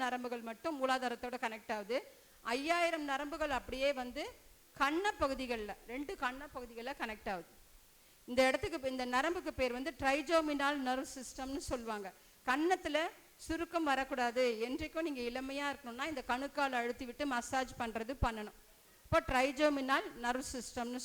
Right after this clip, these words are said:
சொல்றாங்க. முகவாதம், முகவாதம் வராம இருக்கிறதுக்கு இந்த, இந்த, ஏன்னா நீங்க முகவாதம்னா என்னன்னா, தனியா ப-, வாதம்னு இருக்கு,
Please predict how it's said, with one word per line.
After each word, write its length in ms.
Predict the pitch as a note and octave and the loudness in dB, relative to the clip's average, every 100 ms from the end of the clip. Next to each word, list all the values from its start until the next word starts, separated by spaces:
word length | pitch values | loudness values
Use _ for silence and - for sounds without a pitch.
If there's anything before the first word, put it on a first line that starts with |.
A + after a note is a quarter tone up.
| B3 | -6
சொல்றாங்க. 360 | G#3 G#3+ G#3 A#3+ F#4 - - - A#3 | -4 -6 -2 -4 -4 -12 -20 -12 -2
முகவாதம், 600 | C#4 E4+ F4+ D4+ B3 A3 - - - - - - - B3+ | 4 6 8 6 6 2 -2 -16 -20 -20 -20 -20 -8 -2
முகவாதம் 560 | C#4 D#4+ D4 C#4+ D4 | 6 8 8 6 4
வராம 380 | C4 A#3+ B3 C4 | 4 4 2 2
இருக்கிறதுக்கு 480 | B3 A#3+ A3 - D4+ G#4 | -2 -4 -6 -6 -8 -6
இந்த, 200 | C4 A#3 - - | -2 -4 -4 -6
இந்த, 160 | A#3+ A#3 A3+ B3+ | -2 0 2 2
ஏன்னா 140 | C#4+ C4+ C#4+ | 2 2 0
நீங்க 160 | A#3+ A#3 A#3 | -2 -4 2
முகவாதம்னா 720 | C4+ D#4+ D4+ C#4+ C#4 C4+ C#4 D#4+ | 4 6 4 2 -2 -4 -4 -4
என்னன்னா, 240 | C4+ C4+ D#4 B3+ | -4 -6 -4 -4
தனியா 340 | C4+ D4+ E4+ C#4+ - - | -4 -2 -2 -2 -8 -8
ப-, 220 | A#3 A3+ A3 | -4 -4 0
வாதம்னு 500 | A#3+ B3+ C4+ D4 D4 | 4 6 4 4 2
இருக்கு, 160 | C4 | 2